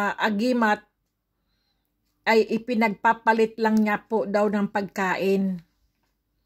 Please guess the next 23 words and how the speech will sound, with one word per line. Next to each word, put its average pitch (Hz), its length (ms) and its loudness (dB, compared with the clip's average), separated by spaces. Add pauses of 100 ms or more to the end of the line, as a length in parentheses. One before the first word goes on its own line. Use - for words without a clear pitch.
(140)
Kasi 220 240 0
wala 214 320 2
daw 208 200 -2
silang 208 320 -2
makain 196 520 -2
sa 220 80 -4
bundok 202 560 0
na 190 80 -2
yon. 202 320 0
Aywan 220 320 0
ko, 220 440 -2
ano. 202 280 -4 (320)
Ngayon, 269 480 2 (480)
binigyan 262 560 0
niya 226 160 2
ako. 254 160 4
Nung 311 240 0
umuwi 415 240 4
po 370 160 4
ako 370 160 0
ng 370 160 -2
Pilipinas 302 640 0
niyan 254 640 2